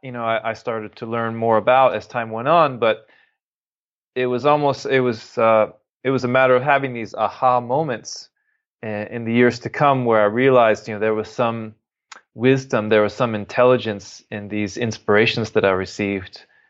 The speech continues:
um, to do all of these things that I did. In many ways, I had to take this long, circuitous route that was very, uh, difficult at times, but, um,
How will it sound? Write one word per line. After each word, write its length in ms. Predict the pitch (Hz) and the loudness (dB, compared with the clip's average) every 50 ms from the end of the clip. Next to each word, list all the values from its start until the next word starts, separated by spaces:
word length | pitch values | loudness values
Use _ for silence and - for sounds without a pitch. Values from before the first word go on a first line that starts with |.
| _ _ _ - | _ _ _ -8
um, 420 | 101 95 92 92 92 90 92 95 | -6 -4 -2 -2 -2 -4 -6 -8
to 140 | - - 117 | -8 -4 0
do 160 | 120 190 180 151 | 2 4 6 6
all 180 | 156 170 160 | 6 4 4
of 60 | 139 | 2
these 180 | 117 110 98 - | 0 -4 -6 -8
things 280 | - 101 95 98 - - | -12 -14 -14 -14 -16 -18
that 140 | - 87 | -18 -18
I 100 | 82 82 | -18 -16
did. 260 | 82 - 90 87 - _ _ _ _ _ _ _ _ _ _ _ _ _ _ - | -16 -14 -16 -16 -16 _ _ _ _ _ _ _ _ _ _ _ _ _ _ -14
In 140 | 110 107 110 | -12 -6 -2
many 220 | 120 123 127 127 | 0 0 2 2
ways, 340 | 113 113 113 110 110 104 - | 4 6 6 6 6 4 4
I 80 | 110 98 | 0 0
had 260 | 107 113 113 107 - | 2 0 -2 -2 -4
to 100 | - 104 | -12 -18
take 300 | - - - 110 107 - | -12 -8 -8 -8 -8 -8
this 220 | - 104 95 - 110 | -12 -16 -14 -10 -6
long, 480 | 104 101 104 104 104 104 101 101 - _ _ _ _ _ | -2 0 0 0 -2 -4 -8 -16 -20 _ _ _ _ _
circuitous 800 | - - - 101 - - - 120 117 110 110 107 98 - - 110 | -18 -14 -14 -14 -12 -6 -2 0 2 2 2 0 -2 -4 -2 0
route 440 | 107 104 104 104 101 104 - _ - | 2 4 4 4 4 2 -2 _ -12
that 120 | 98 - | -12 -12
was 200 | 110 107 90 95 | -12 -14 -16 -8
very, 520 | 107 110 107 104 107 107 104 101 101 - _ _ _ _ _ _ _ _ _ - | -2 0 2 2 2 2 0 -2 -4 -6 _ _ _ _ _ _ _ _ _ -12
uh, 160 | 117 101 98 | -8 -8 -4
difficult 520 | 95 - 156 165 - 170 - 151 127 113 95 | 0 2 2 4 2 2 4 4 4 6 6
at 160 | 110 110 - | 4 2 0
times, 500 | - 117 107 104 104 101 101 95 - - _ - | 0 2 2 2 2 0 -4 -10 -16 -8 _ 2
but, 240 | 107 101 - - _ _ _ _ _ _ _ - | 2 2 2 -2 _ _ _ _ _ _ _ -6
um, 420 | 104 98 95 95 95 92 98 - | -4 -4 -2 -4 -4 -6 -10 -14